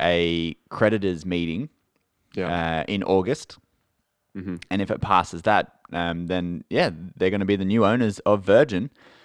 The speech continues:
Speaker 1: Uh, apparently, they struck a deal with the Queensland government to
Speaker 2: Okay.
Speaker 1: keep the,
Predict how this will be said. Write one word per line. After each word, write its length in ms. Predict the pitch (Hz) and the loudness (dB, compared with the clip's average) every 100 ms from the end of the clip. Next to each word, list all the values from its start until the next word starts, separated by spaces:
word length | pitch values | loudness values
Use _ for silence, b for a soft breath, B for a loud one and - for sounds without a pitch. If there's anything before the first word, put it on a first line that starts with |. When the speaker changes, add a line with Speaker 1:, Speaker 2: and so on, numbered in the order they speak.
| b b | b b
Speaker 1:
Uh, 480 | 90 90 90 90 90 | 2 4 4 4 2
apparently, 840 | - - - 107 87 95 92 90 87 b b b | -2 -4 -2 -2 -2 -4 -4 -4 -8 b b b
they 180 | 90 92 | 0 2
struck 320 | 85 - 92 | 2 2 2
a 40 | 98 | 0
deal 440 | 87 90 90 87 | -4 0 2 2
with 200 | 85 85 | 0 -4
the 60 | 92 | -4
Queensland 540 | - 104 101 95 90 | -4 -4 -2 -4 0
government 400 | 90 87 95 90 | 2 2 0 -4
to 440 | - 95 87 87 87 | -4 -2 0 0 -4
Speaker 2:
Okay. 180 | 101 92 | -4 -2
Speaker 1:
keep 200 | 101 - | -2 -2
the, 560 | 92 90 87 85 82 | -4 -4 -2 -4 -6